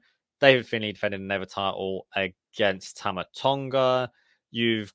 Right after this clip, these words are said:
got War Dogs, uh, Clark Connors and Drilla Maloney defending the tag titles against Kevin Knight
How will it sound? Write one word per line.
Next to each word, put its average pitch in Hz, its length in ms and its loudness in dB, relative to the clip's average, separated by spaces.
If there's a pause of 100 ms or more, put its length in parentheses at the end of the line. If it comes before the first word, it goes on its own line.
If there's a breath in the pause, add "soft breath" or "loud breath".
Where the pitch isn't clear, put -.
got 101 600 2
War 110 260 2
Dogs, 104 840 -2
uh, 95 580 2
Clark 104 240 0
Connors 95 240 -6
and 92 120 -10
Drilla 92 180 -4
Maloney 95 320 -6
defending 90 360 -8
the 85 60 -12
tag 95 220 -2
titles 90 340 -4
against 90 200 -10
Kevin 87 200 -10
Knight 85 240 -6